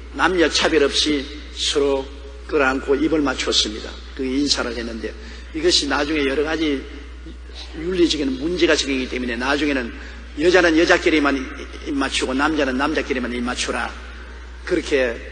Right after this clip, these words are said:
되었다가 요사이는 그것이 점점 사라지고 이제는 악수를 하게 되는데,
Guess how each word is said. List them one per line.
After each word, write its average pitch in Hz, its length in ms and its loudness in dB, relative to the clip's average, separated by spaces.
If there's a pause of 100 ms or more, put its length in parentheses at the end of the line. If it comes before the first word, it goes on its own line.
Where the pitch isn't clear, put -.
(840)
되었다가 127 380 0
요사이는 139 460 2
그것이 139 280 -2
점점 139 280 0
사라지고 143 460 0
이제는 123 220 -2
악수를 139 400 0
하게 127 160 0
되는데, 117 320 -8